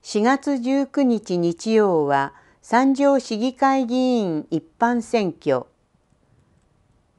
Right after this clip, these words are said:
選挙管理委員会事務局、電話三四の五五九四。棄権をすることなく、みんなで投票しましょう。選挙の日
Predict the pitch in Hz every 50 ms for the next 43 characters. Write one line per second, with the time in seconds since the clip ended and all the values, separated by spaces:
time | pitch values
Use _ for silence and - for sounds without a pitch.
0 | _ _ - - 262 277 277 - 294 285 285 - 277 277 269 262 233 254 254 254
1 | 254 254 254 254 247 247 240 - 254 240 233 233 220 202 214 226 220 214 208 214
2 | - 190 160 147 - - 151 139 131 - - _ _ _ _ _ _ _ - 170
3 | 202 208 214 208 202 196 190 180 180 185 185 - _ _ _ _ - - 202 214
4 | 226 233 233 226 220 214 214 202 196 190 185 180 180 - - 165 170 208 240 269
5 | 285 269 277 285 262 220 175 - - - 190 190 185 185 185 175 170 165 156 143
6 | 127 123 160 - _ _ _ _ _ _ _ _ _ _ _ _ _ _ _ _
7 | _ _ _ _ _ _ - - - - - 262 277 285 285 277 285 285 269 -
8 | - 262 262 262 - 262 247 247 254 240 220 196 175 170 - - 160 147 139 139
9 | - - _ _ _ - 175 202 240 269 277 302 302 294 269 233 214 - 196 202
10 | 196 196 - 214 190 180 180 175 - - 190 170 165 156 - - - 165 147 139
11 | 135 127 127 - - _ _ _ _ _ _ _ _ _ _ _ _ _ - -
12 | 285 302 294 277 - 240 208 180 170 160 156 156 151 147 147